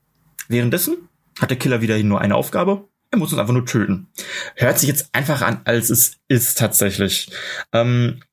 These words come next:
wie macht der Dämon das? Ich hatte ja gerade schon erwähnt, äh,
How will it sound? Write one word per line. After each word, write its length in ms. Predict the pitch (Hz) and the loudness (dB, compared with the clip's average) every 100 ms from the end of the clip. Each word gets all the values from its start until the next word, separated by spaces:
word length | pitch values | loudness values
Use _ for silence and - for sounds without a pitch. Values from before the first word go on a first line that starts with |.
| - | -2
wie 160 | 127 147 | 2 4
macht 180 | 196 - | 2 2
der 80 | |
Dämon 280 | 120 95 95 | 0 2 2
das? 340 | 92 - - - _ _ _ _ _ _ - | 2 0 -2 -6 _ _ _ _ _ _ -6
Ich 100 | 120 | -2
hatte 120 | 127 | 0
ja 80 | 135 | 0
gerade 140 | 135 | 0
schon 120 | - 127 | 0 0
erwähnt, 340 | 113 123 123 | 2 0 0
äh, 320 | - 113 110 | 0 2 2